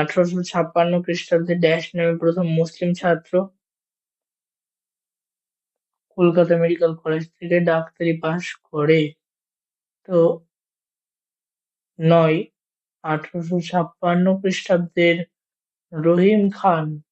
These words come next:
কলকাতা মেডিকেল কলেজ থেকে ডাক্তারি পাশ করে। ওকে,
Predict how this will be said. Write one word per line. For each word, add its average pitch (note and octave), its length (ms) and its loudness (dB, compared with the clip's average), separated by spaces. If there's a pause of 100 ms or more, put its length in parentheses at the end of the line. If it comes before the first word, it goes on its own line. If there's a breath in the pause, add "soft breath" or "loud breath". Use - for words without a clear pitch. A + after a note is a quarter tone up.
(360)
কলকাতা E3+ 400 0
মেডিকেল E3+ 280 -2 (120)
কলেজ E3+ 240 0 (140)
থেকে F3 260 0 (2500)
ডাক্তারি D#3+ 480 0 (100)
পাশ D3+ 200 -4
করে। D3+ 240 0 (2500)
ওকে, F#3+ 200 4